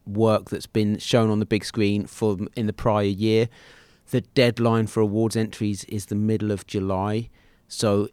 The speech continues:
if anyone listening has been involved in any work that they think is awards worthy, go to the D C M website and check out the awards page and submit your work.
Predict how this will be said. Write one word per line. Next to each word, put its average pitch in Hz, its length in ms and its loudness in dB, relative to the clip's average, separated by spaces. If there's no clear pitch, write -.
if 123 200 0
anyone 117 300 6
listening 113 400 2
has 123 120 -10
been 113 160 0
involved 113 380 2
in 110 60 0
any 107 300 -2
work 113 400 0
that 101 180 -8
they 110 140 0
think 117 340 -4
is 117 160 -2
awards 127 380 4
worthy, 127 320 2
go 131 220 6
to - 80 -6
the 135 80 0
D 127 120 2
C 123 140 -2
M 120 80 2
website 123 540 2
and 113 800 0
check - 260 0
out 117 160 4
the 113 100 2
awards 113 320 2
page 107 500 0
and 120 380 2
submit 131 420 4
your 131 160 6
work. 135 500 4